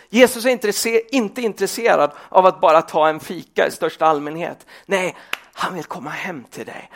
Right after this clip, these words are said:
Han vill bli så personlig han bara kan. Han vill kliva rakt in i den verklighet som du har. Ja, men du kanske säger: "Men han kan inte komma hem till mig. Det är inte städat hemma hos mig.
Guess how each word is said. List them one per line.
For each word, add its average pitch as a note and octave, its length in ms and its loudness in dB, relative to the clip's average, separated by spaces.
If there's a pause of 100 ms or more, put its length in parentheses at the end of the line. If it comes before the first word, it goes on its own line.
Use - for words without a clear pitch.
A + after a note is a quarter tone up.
(120)
Han A3 200 2
vill G#3 140 0
bli F#3+ 160 -2
så F#3+ 140 -8
personlig E3+ 580 -4
han D3 160 -6
bara C#3+ 200 2
kan. C3 420 -8 (220)
Han A#3 220 0
vill A3 140 0
kliva G3 480 2 (120)
rakt A#3 520 0
in G3 300 -2
i G#3 100 -6
den F#3 220 0
verklighet D#3 580 0
som D#3+ 240 -8
du F#3+ 140 -2
har. - 300 -14 (420)
Ja, - 80 -2
men A3+ 120 0
du C4 80 -4
kanske A#3 260 2
säger: G#3+ 260 4
"Men A3+ 140 2 (640)
han - 140 -10
kan C#4 60 0
inte A#3 120 -4
komma C#4+ 160 4
hem A#3+ 200 2
till A3+ 160 -6
mig. B3+ 200 6
Det F#3+ 80 -2
är C#4 40 2
inte A#3 160 -4
städat F#3+ 480 8
hemma E3+ 300 4
hos E3+ 220 -4
mig. - 400 -6